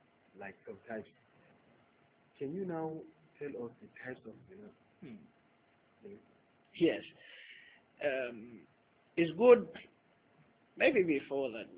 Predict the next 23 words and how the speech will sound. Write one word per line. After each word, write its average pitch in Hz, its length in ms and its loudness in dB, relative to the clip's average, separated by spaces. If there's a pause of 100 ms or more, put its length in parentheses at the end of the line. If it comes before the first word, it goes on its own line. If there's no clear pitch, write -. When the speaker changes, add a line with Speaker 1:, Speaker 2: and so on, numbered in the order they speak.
Speaker 2:
let's - 160 -2 (340)
see 190 80 0
about 147 300 0
the 131 80 -8
history 147 400 -8
of, 104 100 -10 (320)
uh, 123 100 -10
Speaker 1:
Okay, 117 180 -8 (180)
Speaker 2:
uh, 139 40 -2
Speaker 1:
okay. 135 300 -10 (240)
Speaker 2:
yes. - 840 -18
Zina 226 480 10 (120)
is 165 140 -4 (240)
a 156 60 2
very 196 400 6
old, 170 460 8 (540)
uh, 110 340 2 (400)
vice 156 360 8 (180)
in 135 140 -4
human 139 420 -8
society. 104 560 -12 (880)
And, 117 280 -10
uh, 113 160 0